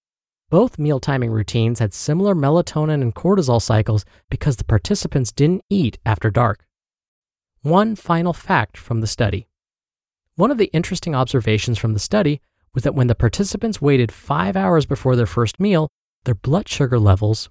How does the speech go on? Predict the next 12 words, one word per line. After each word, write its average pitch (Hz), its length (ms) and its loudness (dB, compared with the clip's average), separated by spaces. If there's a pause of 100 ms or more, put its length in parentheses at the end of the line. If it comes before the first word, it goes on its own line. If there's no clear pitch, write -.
were 131 120 4
lower. 170 400 0 (600)
This 156 160 -2
could 233 320 0
mean 202 360 -2
that 117 220 0
extending 185 500 -2
your 226 100 -4
fast 143 520 -4 (100)
after 139 380 -4
waking 170 400 -2
up 170 220 0